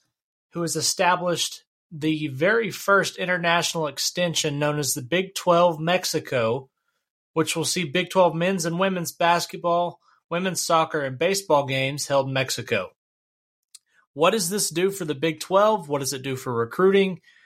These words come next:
Uh, what does it do for potentially the transfer portal? Uh, and what does it do for college sports as a whole? So let's just dive kinda right into the, the first thing I mentioned with, with recruiting.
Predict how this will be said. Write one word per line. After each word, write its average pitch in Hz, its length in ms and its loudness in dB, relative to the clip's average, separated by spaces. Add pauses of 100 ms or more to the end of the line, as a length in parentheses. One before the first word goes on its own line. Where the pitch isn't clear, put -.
(240)
Uh, 127 300 4
what 143 160 2
does 170 140 -2
it 151 120 -4
do 156 240 0
for 147 200 -4
potentially 151 640 0
the 123 100 -6
transfer 170 480 2
portal? 160 560 4 (420)
Uh, 131 220 -4
and 151 300 -4
what 190 140 4
does 175 160 -2
it 151 100 -6
do 170 180 -4
for 147 140 -8
college 170 440 2
sports 156 400 -2
as 139 120 -4
a 139 60 2
whole? 131 340 2 (880)
So 165 480 4 (560)
let's 185 160 -2
just 214 180 -4
dive 208 280 2
kinda 196 240 2
right 175 260 4
into 170 280 -6
the, 151 200 -4
the 143 160 -6
first 190 280 0
thing 160 140 0
I 147 100 4
mentioned 147 360 -2
with, 143 160 -6
with 151 300 -6
recruiting. 135 560 -2